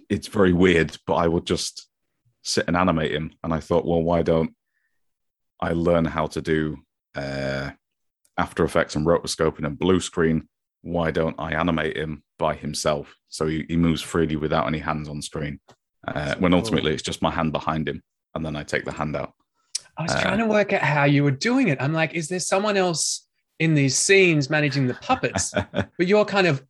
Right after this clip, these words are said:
Speaker 2: after effecting the animation through
Speaker 1: Mm-hmm.
Speaker 2: software.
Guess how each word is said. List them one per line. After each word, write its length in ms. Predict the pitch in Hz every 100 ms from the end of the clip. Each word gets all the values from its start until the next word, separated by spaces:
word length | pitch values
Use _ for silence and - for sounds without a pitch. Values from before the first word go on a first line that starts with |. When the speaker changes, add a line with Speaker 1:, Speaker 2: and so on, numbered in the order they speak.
| _ 156
Speaker 2:
after 400 | 180 196 175 151
effecting 680 | 139 147 139 139 131 127 - _ -
the 120 | 147
animation 680 | 143 139 139 165 - 120 110 _ _ _ -
through 300 | 151 143 135
Speaker 1:
Mm-hmm. 80 | 73
Speaker 2:
software. 600 | - 165 151 139 113 101